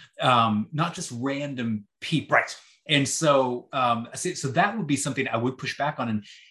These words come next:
Speaker 1: and it's, how do we, and the question would be, how do we find not just random people,
Speaker 2: Right.
Speaker 1: um, which are good. Everyone's made in the image of God. We need to love them. And there's something to be learned
Speaker 2: Right.
Speaker 1: and garnered from all sorts of friendships. But how do we get to find people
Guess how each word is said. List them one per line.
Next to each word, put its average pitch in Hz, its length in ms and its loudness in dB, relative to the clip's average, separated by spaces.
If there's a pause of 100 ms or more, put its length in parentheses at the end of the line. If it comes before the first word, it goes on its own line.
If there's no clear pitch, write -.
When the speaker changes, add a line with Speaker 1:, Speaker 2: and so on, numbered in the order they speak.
(100)
Speaker 1:
and 135 120 0
it's, 123 160 -4 (720)
how 180 280 2
do 180 120 4
we, 165 100 2
and 139 80 0
the 135 40 2
question 170 280 0
would 135 80 -2
be, 120 180 0
how 160 260 -4
do 185 100 -2
we 170 120 0
find 107 680 0 (260)
not 175 260 2
just - 260 -4
random 110 600 -2
people, 98 640 -14
Speaker 2:
Right. 104 160 -2 (140)
Speaker 1:
um, 123 200 4
which 208 160 8
are 220 40 4
good. 185 300 2
Everyone's 170 580 0
made 151 160 0
in 156 40 -6
the 156 60 -8
image 143 200 -6
of 110 100 -8
God. 139 340 2
We 110 80 0
need 113 100 -2
to 101 60 -6
love 139 240 0
them. 131 200 -2
And 120 160 -2
there's 107 180 -2
something 131 220 -2
to 113 60 -4
be 104 60 -4
learned 120 300 2
Speaker 2:
Right. 101 100 0
Speaker 1:
and 104 100 -6
garnered 110 260 -2
from 104 200 -6
all 127 80 0
sorts 120 220 -8
of 104 100 -12
friendships. 98 340 -10
But - 120 -12
how 160 200 -2
do 180 80 2
we 143 260 -2 (540)
get 156 260 0
to - 80 -10
find 131 500 0
people 104 500 -8